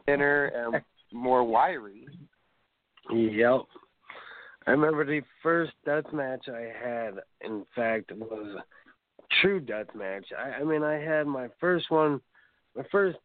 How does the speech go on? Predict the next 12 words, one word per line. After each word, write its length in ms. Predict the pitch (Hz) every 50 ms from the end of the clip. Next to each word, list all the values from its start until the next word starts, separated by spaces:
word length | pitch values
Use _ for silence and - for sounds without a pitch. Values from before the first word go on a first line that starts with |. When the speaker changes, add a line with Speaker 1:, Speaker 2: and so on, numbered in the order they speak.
| _ _ _ _ -
Speaker 2:
kind 200 | 147 151 160 165
of 120 | 165 147 143
experience 680 | 135 123 - - - - 135 135 143 151 147 143 143 147
was 140 | 143 127 123
with 200 | 131 127 113 -
Chase 260 | - 143 131 131 117 -
McCoy, 500 | 131 120 - - 120 120 120 123 120 113 - - _ - - _ _ _ _ _ _ _
but 140 | 123 123 - _
the 140 | 135 127 120 - - -
actual 680 | 110 120 127 123 - - 151 147 139 135 131 127 117 - - - -
true 160 | 131 123 135
one 600 | 143 139 139 143 143 143 139 135 131 117 110